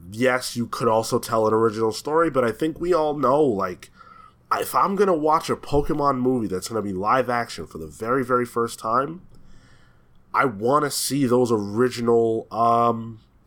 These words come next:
those original Pokemon. I wanna see that. I would like to see the original characters. Would it also be cool to see a, a Pokemon movie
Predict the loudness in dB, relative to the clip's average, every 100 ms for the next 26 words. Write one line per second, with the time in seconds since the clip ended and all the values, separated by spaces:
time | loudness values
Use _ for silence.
0 | -14 -6 -2 -2 -2 -4 -2 -2 0 -2
1 | -2 -4 -6 -10 _ -20 -20 -18 -8 -4
2 | -2 -2 -4 -4 -2 -2 -2 -4 -6 -4
3 | -4 -2 -2 -2 -6 -2 0 2 0 -2
4 | -6 -2 -2 -2 -6 -14 -10 -8 -6 -6
5 | -4 -4 -4 0 0 0 -4 -6 -6 -10
6 | -14 -8 -6 -4 -4 -2 -2 -2 -6